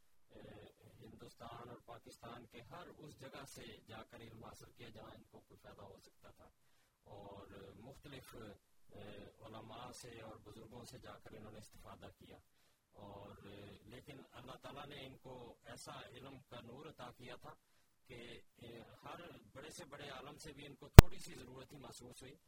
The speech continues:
آ، کیونکہ ان کا ز-، علم اپنا اتنا زیادہ ہوتا تھا کہ دوسروں سے اتنی زیادہ انہیں، آ، ضرورت پیش نہیں آتی تھی۔ تو،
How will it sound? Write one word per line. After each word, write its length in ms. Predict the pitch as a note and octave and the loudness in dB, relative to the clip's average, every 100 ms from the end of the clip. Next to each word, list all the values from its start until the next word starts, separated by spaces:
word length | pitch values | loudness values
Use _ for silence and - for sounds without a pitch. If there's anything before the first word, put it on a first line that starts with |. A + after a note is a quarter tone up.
| - - - - | -20 -20 -20 -12
آ، 40 | A2 A2 - | -10 -8 -10
کیونکہ 240 | C3+ C3+ | -10 -8
ان 180 | B2+ C3 | -8 -8
کا 160 | C3+ B2+ | -8 -8
ز-، 220 | A2+ - | -8 -8
علم 220 | A#2+ C3 | -8 -8
اپنا 340 | - A#2+ C#3+ D#3 | -8 -10 -6 -6
اتنا 340 | B2+ C#3 C3+ | -6 -6 -6
زیادہ 240 | A#2 A#2 B2 | -6 -6 -6
ہوتا 320 | A#2+ - A#2 | -8 -8 -8
تھا 180 | B2 A#2+ | -8 -8
کہ 180 | A2+ | -8
دوسروں 440 | G#2+ G#2+ G#2+ A#2+ A2+ | -8 -10 -8 -8 -6
سے 200 | A2+ G#2+ - - - | -8 -10 -14 -20 -14
اتنی 300 | A#2 - A2 | -12 -8 -8
زیادہ 280 | G#2+ G#2 G#2+ | -6 -6 -6
انہیں، 300 | G#2+ G#2 - - - - - G#2 | -6 -6 -10 -14 -20 -20 -12 -8
آ، 20 | G2+ G2 F#2+ - | -6 -6 -8 -10
ضرورت 380 | - A2 A2 - | -10 -10 -10 -10
پیش 220 | G#2 - | -10 -8
نہیں 260 | A2+ A#2 A#2 | -6 -6 -6
آتی 260 | - - - | -8 -10 -10
تھی۔ 140 | C#3 - - - - - - - | -10 -12 -14 -14 -20 -20 -20 -12
تو، 120 | A#2+ | -8